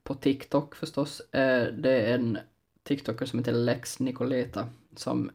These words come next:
myntade det här uttrycket och svor vid att hon sommaren tjugo tjugotvå skulle bli hennes coastal grandmother year. Och henne kan man också följa om man vill få lite tips om vad man kan shoppa för att, eh, underlätta sin metamorfos, eh,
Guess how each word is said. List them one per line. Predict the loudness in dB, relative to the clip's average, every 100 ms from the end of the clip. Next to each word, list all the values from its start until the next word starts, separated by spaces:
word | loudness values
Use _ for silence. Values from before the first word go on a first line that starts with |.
| -2
myntade | 4 6 4 2 -2
det | 0
här | -2
uttrycket | -2 -6 -6 -8 -6 -6 -6 -8 -20 -20 -20 -20 _ -6
och | -2 -2
svor | -2 0 2 2 0
vid | 0 0
att | 0 -4
hon | -4 0
sommaren | 2 4 4 0 0
tjugo | -2 -4 -4
tjugotvå | -4 2 2 2
skulle | -2
bli | -2 0
hennes | 0 -2 -4 -8 -14 -16 -10 -8 -10 _
coastal | 0 0 0 -4 0 4
grandmother | 4 4 0 0 -2
year. | 0 0 -2 -6 _
Och | 6
henne | 8 8
kan | 8
man | 4
också | 2 -2
följa | 2 4 6 4
om |
man | 2 0
vill | -2
få | -2 -2
lite | -2 -2
tips | -2 -2 -2
om |
vad | 2
man | 4 6
kan | 6
shoppa | 6 2 0 2 2 2
för | 2
att, | -2 -2 -4
eh, | -2 -2 -4 -2
underlätta | 0 4 6 4 2 -4
sin | -2 2 4
metamorfos, | 4 4 2 2 2 4 6 4 -2 -16 _ _ _ _
eh, | -8